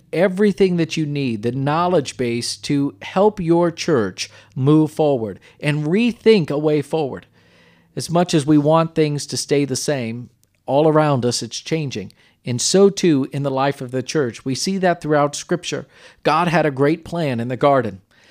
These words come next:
to walk with man and woman. And along the way, life got in the way, sin.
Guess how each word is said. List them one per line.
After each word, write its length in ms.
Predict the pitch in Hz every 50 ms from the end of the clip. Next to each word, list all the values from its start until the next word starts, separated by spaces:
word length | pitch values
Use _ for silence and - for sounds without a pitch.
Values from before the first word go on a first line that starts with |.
| _ _ _
to 120 | - 156
walk 520 | 143 139 139 143 156 175 180 180 - - - -
with 260 | - 156 135 135 -
man 440 | 147 147 147 156 165 175 185 190 190 - - _ _
and 180 | 165 165 160 139
woman. 340 | 131 120 110 98 90 80 - _ _ _ _ _ _ - _ _ _ _ _ _ _ _ _ _ _ _ _ _ _ _
And 120 | 170 147 143
along 400 | 139 143 143 156 175 185 180 180
the 60 | 175
way, 480 | 156 156 139 127 123 127 127 131 127 - _ - -
life 360 | 131 131 139 147 143 - -
got 180 | 160 139 127
in 120 | 123 123 127
the 60 | 117
way, 320 | 107 104 98 90 98 - _ _ _ _ _ _
sin. 460 | - - - - 151 123 107 95 87